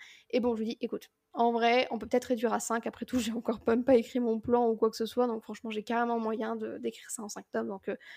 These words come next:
partons sur cinq. Et ça s'est décidé comme ça. Je me rends compte quand je ra-, quand je raconte que c'est, c'est, on dirait que c'est genre fait au pif. Enfin, genre, <laughs> ça, ça me fume. <laughs> En gros, faut se dire que c'est, voilà, c'est mon objectif. Donc, je vais faire en sorte d'arriver à cet objectif et de clôturer tous mes arcs correctement. Et voilà, donc,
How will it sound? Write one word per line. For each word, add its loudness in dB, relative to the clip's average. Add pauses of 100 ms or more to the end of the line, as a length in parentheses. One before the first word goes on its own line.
partons -2
sur -6
cinq. -12 (380)
Et 0
ça 2
s'est -2
décidé -2
comme -2
ça. -12 (720)
Je -2
me 0
rends 8
compte 6
quand 8
je 4
ra-, 4
quand 0
je 2
raconte 4
que 2
c'est, 2
c'est, -8
on 0
dirait 2
que -12
c'est 0
genre 2
fait 0
au 6
pif. 0
Enfin, 6
genre, 6 (560)
<laughs> 8
ça, -2 (280)
ça 2
me 2
fume. 0 (760)
<laughs> 4 (580)
En 6
gros, 4
faut 2
se 2
dire 2
que 4
c'est, 0
voilà, 2
c'est -2
mon 2
objectif. 2
Donc, 2
je 2
vais 0
faire 0
en 0
sorte -6
d'arriver 4
à 4
cet -6
objectif -2
et 0
de 0
clôturer -2
tous -8
mes -2
arcs -2
correctement. -4
Et -2
voilà, -4
donc, -16